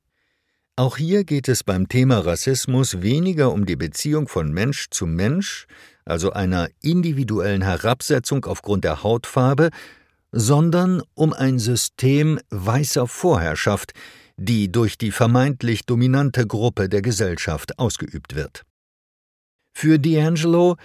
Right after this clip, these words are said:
gibt es nun zwei Möglichkeiten. Entweder weiße Menschen erkennen sowohl das rassistische System als auch damit verbunden ihren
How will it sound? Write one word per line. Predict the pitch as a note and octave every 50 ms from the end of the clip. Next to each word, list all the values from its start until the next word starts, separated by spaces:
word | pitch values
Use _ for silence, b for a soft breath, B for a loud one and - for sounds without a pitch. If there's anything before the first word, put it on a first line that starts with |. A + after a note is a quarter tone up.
| b b b b b b b _ _ _
gibt | - D#3 D3+ -
es | D#3+ D3 -
nun | D#3 D3 D3+ C#3+ -
zwei | - - C3+ A2 G2+ G#2
Möglichkeiten. | A#2+ A2+ D#2 - - E2 - - - E2 C#2+ B1 - - - - - _ _ _ _ _ _ _ _ _ _ _ _
Entweder | - D3 D#3 D#3+ - - D#3+ E3 F3 F#3 F3 C#3+ C3
weiße | C#3 C#3 C#3+ - - C3+
Menschen | A#2+ A#2+ B2+ C3+ - D3+ B2+
erkennen | A2 G#2+ - - A#2+ A#2+ B2 C3 C#3 C3+ - - -
sowohl | A2 G2+ G2 C3 C3 A2 G#2 B2 D3 F3 G3+
das | G3 F#3 - - -
rassistische | C#3+ B2+ - D#3 C#3 - - - B2 - - B2+ G#2+
System | G2 G#2+ G2+ - - - - A#2 A2 A2 C3+ D#3 F#3 G3+ G3 - B B B B B B B
als | - D3 D3+ -
auch | G3 F3+ - - -
damit | D3 C#3+ D3+ D#3+ -
verbunden | - - C3 A#2 G#2+ B2+ C#3+ D#3 D#3+ C#3+ C3 D3 D3 D3+ D3+ - - -
ihren | B2+ B2+ A#2+ G2 B2 A#2+ -